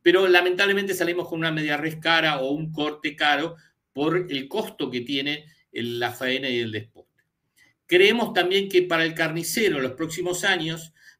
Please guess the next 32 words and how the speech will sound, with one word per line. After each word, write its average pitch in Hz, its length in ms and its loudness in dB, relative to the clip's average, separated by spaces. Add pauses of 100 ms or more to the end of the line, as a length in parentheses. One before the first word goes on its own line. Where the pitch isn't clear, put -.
(120)
va 180 80 4
a 170 40 -2
ser 196 160 0
un, 185 280 -6
va 165 80 2
a 180 40 4
aumentar 170 560 0
su - 180 -6
participación, 143 960 -6
que 117 120 -12
pasó 135 340 -4
del 120 240 -4
quin-, 190 320 -8
del 139 160 -10
cinco 165 580 -8 (480)
al - 220 0
quince 214 340 0
por 151 160 -4
ciento, 147 400 -2
y 147 100 2
va 190 100 2
a 220 40 -2
aumentar 165 420 0
su 151 160 -6
participación 127 640 -6
de 143 60 -2
venta 151 260 -2
de 120 80 -2
la 120 60 -8
carne 147 240 -8
de 170 60 -6
cerdo, 117 400 -8